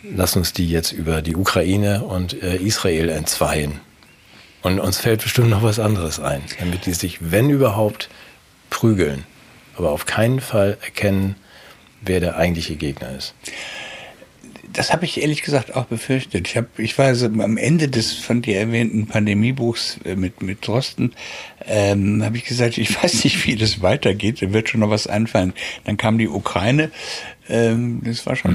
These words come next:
Speaker 1: Mhm.
Speaker 2: das Klima wurde sozusagen zum ständigen, sehr lauten, äh, Begleit-, ähm, Konzert.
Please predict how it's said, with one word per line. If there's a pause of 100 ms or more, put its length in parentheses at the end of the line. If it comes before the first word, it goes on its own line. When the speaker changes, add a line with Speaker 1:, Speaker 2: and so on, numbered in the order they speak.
(120)
Speaker 1:
Mhm.
Speaker 2:
das
Klima
wurde
sozusagen (380)
zum
ständigen,
sehr
lauten,
äh,
Begleit-,
ähm,
Konzert.